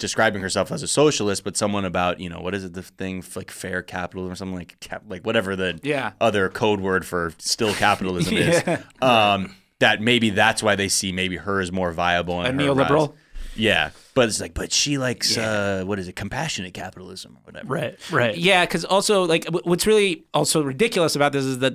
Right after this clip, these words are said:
Speaker 2: none of them are gonna change anyone's minds in that conversation. There's no
Speaker 3: Right.
Speaker 2: one watching that that's like, "Yeah, should I go with Bernie instead?" You know what I mean? Or,
Speaker 3: Right,
Speaker 2: like,
Speaker 3: yeah.
Speaker 2: somebody
Speaker 1: Right, yeah, yeah. They're like, "Wait, what? She's coming for all of our money?" Because, you know, a lot of the,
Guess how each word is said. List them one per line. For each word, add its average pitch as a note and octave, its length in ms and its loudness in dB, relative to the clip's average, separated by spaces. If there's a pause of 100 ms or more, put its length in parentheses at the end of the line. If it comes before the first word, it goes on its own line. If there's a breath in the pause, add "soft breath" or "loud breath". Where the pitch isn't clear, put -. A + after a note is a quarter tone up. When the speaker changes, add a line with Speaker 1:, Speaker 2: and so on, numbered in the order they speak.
Speaker 2:
none E3 280 2
of F#3 140 2
them D#3+ 180 4
are C#3+ 80 4
gonna B2+ 180 2
change B2+ 340 0
anyone's A2+ 360 2
minds G#2 340 0
in F#2+ 120 -4
that G#2+ 160 -8
conversation. - 840 -4
There's C#3 160 4
no F#3+ 80 6
Speaker 3:
Right. G#3+ 60 8
Speaker 2:
one G3+ 100 4
watching D#3 300 4
that B2+ 140 0
that's A2+ 220 -2
like, A2 340 -2 (500 soft breath)
"Yeah, A#2 220 -6
should - 260 -4
I D3+ 80 2
go D#3 140 2
with D3+ 160 0
Bernie D#3 300 2
instead?" D3 360 -2
You D3 100 2
know D#3+ 60 4
what D#3+ 80 4
I D3+ 60 4
mean? D#3 140 4
Or, F3 40 8
Speaker 3:
Right, D#3 140 8
Speaker 2:
like, D3+ 140 4
Speaker 3:
yeah. - 60 -2
Speaker 2:
somebody - 340 4
Speaker 1:
Right, A2+ 100 8
yeah, G#2+ 160 6
yeah. F#2 280 4 (220)
They're C3+ 140 6
like, G2+ 220 4
"Wait, A2 180 4
what? G2+ 420 2
She's G#2+ 220 0
coming B2 300 2
for G2+ 280 2
all G2+ 220 6
of G2+ 100 2
our F#2+ 180 4
money?" A#2+ 420 0
Because, A2 480 0
you B2 80 2
know, A2+ 180 4
a G2 140 2
lot A2+ 120 6
of G2+ 200 0
the, G#2 400 4